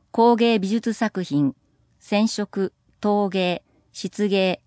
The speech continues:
金工など、約百七十点を一堂に展示。日時、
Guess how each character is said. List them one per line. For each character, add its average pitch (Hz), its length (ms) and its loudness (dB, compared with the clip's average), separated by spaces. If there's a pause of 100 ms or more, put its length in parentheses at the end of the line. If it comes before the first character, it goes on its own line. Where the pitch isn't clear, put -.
(240)
金 233 220 4
工 214 280 0
な 202 160 0
ど、 147 180 -4 (340)
約 202 240 0
百 196 240 -2
七 240 280 6
十 254 140 0
点 156 400 -2
を 143 200 0 (100)
一 214 260 -2
堂 214 200 2
に 202 140 0
展 165 280 -4
示。 147 200 -6 (1300)
日 220 320 2
時、 151 240 -4